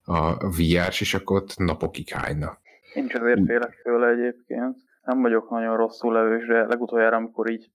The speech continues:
Speaker 2: jobban leültem, hát valahol játszani, akkor egész nap szarul voltam utána.
Speaker 1: Mhm, mhm. Hát nekem egyszer volt egy ilyen nagyon hosszú session után Zsoltinál, a-,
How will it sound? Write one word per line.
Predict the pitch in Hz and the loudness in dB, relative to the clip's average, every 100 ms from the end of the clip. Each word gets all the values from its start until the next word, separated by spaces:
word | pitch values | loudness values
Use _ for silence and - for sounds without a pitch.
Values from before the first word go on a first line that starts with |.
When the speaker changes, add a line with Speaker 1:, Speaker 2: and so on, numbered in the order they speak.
| - - | -20 -8
Speaker 2:
jobban | 139 123 113 | -6 0 2
leültem, | 110 113 110 - 113 - 240 240 | 2 0 -4 -4 -6 -6 -14 -12
hát | - - | -10 -2
valahol | 110 104 110 110 110 | 0 0 0 0 2
játszani, | 110 120 - - 123 127 | 4 2 -2 -8 -6 -6
akkor | 117 - 113 110 - | -10 -2 0 0 -2
egész | - 107 104 | -4 -2 -6
nap | - 104 - | -8 -14 -12
szarul | - 110 | -8 -6
voltam | 110 110 113 117 | -2 -4 -4 -10
utána. | 117 - 120 131 - | -8 -6 -4 -4 -2
Speaker 1:
Mhm, | 104 90 104 - | -2 -2 -4 -6
mhm. | 98 95 92 - - - | -6 -6 -8 -12 -10 0
Hát | 123 | 0
nekem | 131 160 | 2 0
egyszer | 151 - 95 85 | -2 -2 -2 0
volt | 85 87 | 0 0
egy | 92 87 | -2 -2
ilyen | 90 90 | -2 0
nagyon | 95 87 87 | 0 2 2
hosszú | 95 - - | 0 -2 -4
session | 101 90 92 - 101 | -2 0 0 0 0
után | 98 - 98 | 0 0 0
Zsoltinál, | 95 92 - - 90 85 92 | 2 0 0 -2 0 2 2
a-, | 92 98 - | 2 0 -4